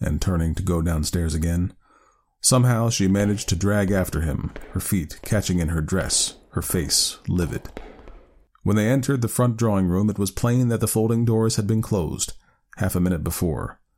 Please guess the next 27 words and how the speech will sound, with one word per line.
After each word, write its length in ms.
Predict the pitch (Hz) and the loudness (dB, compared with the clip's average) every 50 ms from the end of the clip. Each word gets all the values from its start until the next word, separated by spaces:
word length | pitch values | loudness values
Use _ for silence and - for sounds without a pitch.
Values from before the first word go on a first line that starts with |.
| _ _ _ _ _ _ _ _ _ _ - | _ _ _ _ _ _ _ _ _ _ -2
Without 260 | 113 113 139 139 120 | 2 2 4 4 4
hesitation, 720 | 147 135 135 123 127 139 143 139 - 160 160 170 160 - - _ _ | 4 4 4 4 2 2 2 2 2 2 4 2 2 0 -4 _ _
Shorthouse 540 | - - - 120 113 - 104 104 98 - - | -2 0 2 2 2 2 2 0 0 0 0
opened 300 | 117 113 - 95 80 73 | 0 0 0 0 0 -2
them. 180 | 71 - - - - - _ _ _ _ _ _ _ _ _ | -2 -4 -6 -10 -12 -20 _ _ _ _ _ _ _ _ _
He 80 | - 135 | 0 2
almost 280 | 147 156 147 127 - 120 | 2 4 2 2 2 -2
expected 460 | 117 - - 139 127 123 - 117 98 | -4 -2 0 0 0 2 0 0 2
to 60 | 98 | 2
see 200 | - - 123 117 | 2 4 4 4
someone 320 | - - 120 110 107 101 | 4 4 4 4 2 0
facing 420 | - - 127 127 120 - 95 95 92 | 0 2 2 4 4 4 2 2 2
him 260 | 92 90 87 90 92 | 2 2 2 2 4
in 80 | 92 90 | 4 2
the 80 | 90 | 2
back 220 | 87 104 104 95 - | 2 2 2 0 0
of 80 | 87 | 0
the 80 | 85 87 | 0 0
room, 440 | 78 90 101 98 87 71 73 76 - - - - - _ _ - - _ | 2 2 2 2 2 0 -2 -4 -4 -6 -14 -20 -20 _ _ -20 -8 _
but 100 | - 92 | 0 0
only 220 | 92 92 87 87 82 | 2 2 2 2 2
darkness 560 | 80 104 98 95 - - - - - - - | 2 2 2 0 0 -2 -6 -4 -2 -2 -2
and 160 | - - - | -2 -4 -2
cold 320 | - 104 95 90 87 - | 0 0 2 2 2 2
air 200 | 90 90 85 73 | 2 0 2 0
met 200 | 73 80 76 71 | 0 0 -2 -2
him. 260 | - 69 58 62 - | -2 -4 -4 -4 -6